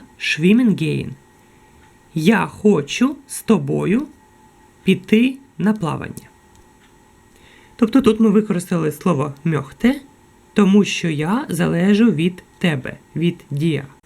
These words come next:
І це вийшло як прохальне речення. Українською б ми сказали «ходімо зі мною на плавання». А в першому реченні «я хочу піти на плавання».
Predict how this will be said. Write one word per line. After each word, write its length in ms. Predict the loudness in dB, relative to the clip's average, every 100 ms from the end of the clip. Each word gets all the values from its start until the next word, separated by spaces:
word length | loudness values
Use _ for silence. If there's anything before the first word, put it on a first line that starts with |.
| 0
І 140 | 2
це 340 | 2 -2 -2 2
вийшло 400 | 2 2 0 0
як 320 | 2 0 -2
прохальне 600 | -6 -6 -6 -6 -4 -4
речення. 520 | -6 -8 -10 -12 -12 -14 -20 _ _ _ _ _ _ _ -20
Українською 580 | -2 2 2 0 0 0
б 40 |
ми 120 | 0
сказали 440 | -2 -4 0 2 0
«ходімо 480 | -2 0 2 2 2
зі 140 | -4
мною 260 | -4 -4 -4
на 100 | -6
плавання». 540 | -8 -10 -12 -14 -16 _ _ _ _ _ _ _ _ _ _ _ _ _ _ _ _ -20 -12 -12 _ -8
А 120 | -6
в 60 | -4
першому 460 | -4 -4 0 0
реченні 480 | 2 0 0 0 0
«я 180 | -2 -4 -2
хочу 300 | 0 0 -4
піти 300 | -4 -6 -6
на 120 | -6
плавання». 480 | -8 -10 -10 -14